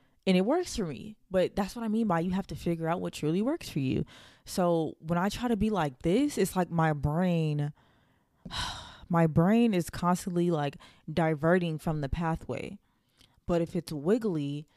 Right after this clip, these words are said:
it gives my, like, brain enough time to catch on to, like, whatever I need to be doing. So even, like, with this pod, I can't be like, "I'm gonna record every single Friday,"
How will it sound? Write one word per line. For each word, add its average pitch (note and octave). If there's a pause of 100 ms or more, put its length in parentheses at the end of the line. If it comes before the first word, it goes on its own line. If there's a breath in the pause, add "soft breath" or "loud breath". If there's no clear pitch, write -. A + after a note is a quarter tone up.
(180)
it E3+
gives E3
my, D#3
like, C#3+
brain D#3+
enough D3+
time D3
to C#3
catch D#3
on D3
to, -
like, -
whatever D3+
I D3
need D3
to D#3+
be C#3
doing. E3+ (320 loud breath)
So -
even, G#3+
like, G#3
with F3+
this D3+
pod, D#3 (800 soft breath)
I F#3
can't F3
be D#3+
like, C#3+ (560)
"I'm A3
gonna F#3+
record F3
every G3+
single F3
Friday," C#3+